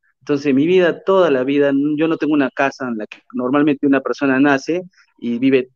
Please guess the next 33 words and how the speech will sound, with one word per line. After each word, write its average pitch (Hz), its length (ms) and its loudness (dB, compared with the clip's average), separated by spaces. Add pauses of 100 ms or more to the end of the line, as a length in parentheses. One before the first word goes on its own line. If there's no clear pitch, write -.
(100)
los 120 340 -6
veinte 160 260 0
años 147 180 2
de 123 80 -6
su 131 100 -8
vida 139 140 0
en 135 60 0
esa 135 120 -4
casa 139 200 -8
hasta 123 100 -16
que - 100 -20
se 127 120 -8
va, 127 140 0
¿no? 120 160 -8
Yo 127 120 -6
he - 20 -2
vivido, 131 440 0
sin - 180 -14
mentirte, 123 400 -6
en 113 100 -4
algo 123 220 0
de 107 120 0
nueve 131 240 2
casas, - 520 -4 (320)
porque 120 300 -6
toda 170 200 2
la 143 80 2
vida 139 160 0
he 139 40 2
estado 139 460 -2
en 120 120 -8
diferentes 117 440 -8
lugares. 113 480 -12